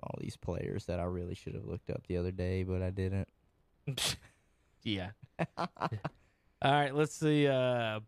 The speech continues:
Speaker 2: both teams make a field goal longer than thirty-five.
Speaker 1: Yes.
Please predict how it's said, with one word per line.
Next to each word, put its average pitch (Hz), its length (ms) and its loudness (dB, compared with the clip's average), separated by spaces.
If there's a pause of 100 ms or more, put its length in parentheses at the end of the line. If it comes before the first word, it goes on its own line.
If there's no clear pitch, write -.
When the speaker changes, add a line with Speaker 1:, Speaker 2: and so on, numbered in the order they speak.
Speaker 2:
both 160 220 4
teams 147 500 0
make 117 180 0
a 110 40 -6
field 151 300 4
goal 139 440 2
longer 127 400 2
than 131 220 0
thirty-five. 123 880 0 (3250)
Speaker 1:
Yes. 120 440 2